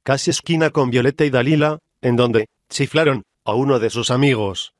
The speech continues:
identificado como Juan Carlos N, para que saliera a beber unas cervezas. Cuando las tres personas bebían, dos sujetos a bordo de una motocicleta itálica ciento cincuenta negra,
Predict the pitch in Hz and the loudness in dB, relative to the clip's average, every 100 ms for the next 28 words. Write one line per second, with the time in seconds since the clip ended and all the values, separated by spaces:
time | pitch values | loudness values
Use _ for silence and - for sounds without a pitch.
0 | _ - 139 123 113 117 113 143 147 156 | _ -2 0 0 -2 -4 -2 0 2 2
1 | 147 127 110 123 113 143 143 139 - - | 0 -2 0 0 0 0 0 0 -2 -14
2 | _ - 147 143 - _ _ _ _ 127 | _ -2 0 0 -2 _ _ _ _ -2
3 | 117 110 113 127 135 143 113 107 147 123 | 0 -2 -2 0 0 0 0 0 0 0
4 | 117 - 131 123 107 - 90 - - _ | -2 -2 -2 0 -2 -4 -8 -8 -16 _
5 | _ _ - 123 123 127 143 123 127 131 | _ _ -2 0 2 2 0 -2 -4 -2
6 | 113 131 127 101 113 113 131 117 135 - | 0 0 0 0 0 0 2 0 -2 -10
7 | _ 101 143 151 139 - 147 160 143 127 | _ -2 0 2 0 -2 -2 -2 0 2
8 | 151 139 123 135 127 117 127 120 123 147 | 2 2 0 2 2 2 0 -2 -2 0
9 | 147 156 - 117 151 151 127 151 170 151 | 2 0 0 0 0 0 0 0 0 0
10 | 123 113 143 131 110 127 113 110 127 | -2 0 0 0 0 0 2 0 -2